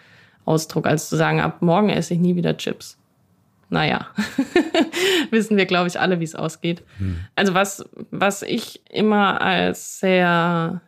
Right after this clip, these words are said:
Speaker 1: inspirierend empfinde, ist, wenn ich mit Menschen zusammen bin, die eben, also die sich aus diesem frickeligen Kleinkram auch so ein bisschen befreien und stattdessen eher sagen, „Hey, was ist eigentlich unsere Zukunftsvision?“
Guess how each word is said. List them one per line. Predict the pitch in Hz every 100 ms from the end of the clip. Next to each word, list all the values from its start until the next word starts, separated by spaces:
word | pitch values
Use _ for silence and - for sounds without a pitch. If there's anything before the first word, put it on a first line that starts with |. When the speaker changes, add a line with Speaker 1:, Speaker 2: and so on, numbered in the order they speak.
| _ _ _ _ _ _ _
Speaker 1:
inspirierend | 196 202 - - 202 208 247 247 214 196 -
empfinde, | 170 170 - 170 170 170 165 170 196 208 _ _ _ -
ist, | - 180 175
wenn | 175
ich | 175
mit | 190 -
Menschen | 165 165 202 - 170
zusammen | 180 175 175 175
bin, | 175 170 170 170
die | 170 -
eben, | 170 165 160 160 - _ _ _ _ _ _ _ _ _ _ -
also | 185 185
die | 185
sich | 196 190 160
aus | 185
diesem | 185 185
frickeligen | 185 - 240 240 185 170 180
Kleinkram | 180 196 269 - 180 175
auch | 175
so | 175 175
ein | 175
bisschen | 180 - 170
befreien | 170 - - 165 165 202 214
und | 180 190
stattdessen | - 175 180 180 175
eher | - 180 180
sagen, | 180 175 180
„Hey, | 180 185
was | 180 202
ist | - -
eigentlich | 175 175 175
unsere | 180 - -
Zukunftsvision?“ | 233 226 185 175 - 170 165 127 - -